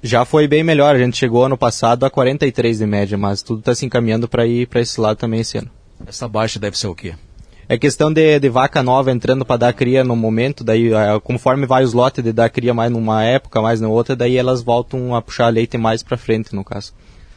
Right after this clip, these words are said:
Speaker 2: Bom, em alguns lugares onde o pessoal produz leite, o pessoal vai aproveitando do mesmo rebanho, né? Vai, ah, nascendo, é, crias novas, terneiras, e vai se aproveitando esse mesmo rebanho. Aqui você também opta por isso?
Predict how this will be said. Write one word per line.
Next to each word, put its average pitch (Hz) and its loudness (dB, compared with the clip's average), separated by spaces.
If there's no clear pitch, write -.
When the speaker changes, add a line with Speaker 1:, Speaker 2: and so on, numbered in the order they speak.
Speaker 2:
Bom, 127 -2
em 151 0
alguns 170 0
lugares 156 2
onde 143 0
o 131 -8
pessoal 123 -2
produz 113 -6
leite, 156 2
o - -4
pessoal 180 2
vai 139 0
aproveitando 165 0
do 131 -4
mesmo 151 0
rebanho, 139 2
né? 113 0
Vai, 113 2
ah, 127 -6
nascendo, 104 -2
é, 92 -8
crias 117 -2
novas, 160 2
terneiras, 120 -2
e - -6
vai 139 0
se - -6
aproveitando 151 -2
esse 165 -4
mesmo 151 -2
rebanho. 113 -2
Aqui 135 -6
você 143 -4
também 135 0
opta 123 -8
por 123 -6
isso? 185 -8